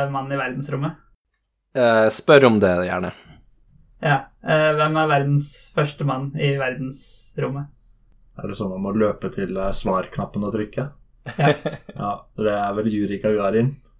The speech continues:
Speaker 1: Ja, du så det på notatene.
Speaker 3: Nei, jeg visste jo
Speaker 1: Ja,
Speaker 3: faktisk
Speaker 1: ok.
Speaker 3: det. Det er i hvert fall den
Speaker 1: Det er
Speaker 3: første
Speaker 1: bra.
Speaker 3: de, de sa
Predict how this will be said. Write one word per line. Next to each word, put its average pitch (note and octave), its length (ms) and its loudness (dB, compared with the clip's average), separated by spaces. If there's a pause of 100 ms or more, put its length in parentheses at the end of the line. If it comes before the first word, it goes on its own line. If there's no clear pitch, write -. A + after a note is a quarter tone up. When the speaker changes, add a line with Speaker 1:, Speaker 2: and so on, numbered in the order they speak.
(160)
Speaker 1:
Ja, D3 120 0 (140)
du - 120 -10
så C#3 160 2
det C#3+ 80 -4
på B2+ 140 -2
notatene. C3 480 0 (160)
Speaker 3:
Nei, A#2 240 4
jeg A2+ 100 6
visste A#2+ 240 2
jo A#2+ 80 4
Speaker 1:
Ja, A2+ 60 6
Speaker 3:
faktisk G2 180 -2
Speaker 1:
ok. C#3+ 120 8
Speaker 3:
det. - 180 0
Det - 180 -18
er - 0 -
i B2 80 2
hvert B2 120 4
fall C3 120 6
den - 20 2
Speaker 1:
Det C#3 60 4
er D#3 80 6
Speaker 3:
første C#3+ 180 6
Speaker 1:
bra. A2 100 4 (300)
Speaker 3:
de, A#2+ 60 2
de A#2+ 140 6
sa G2+ 200 2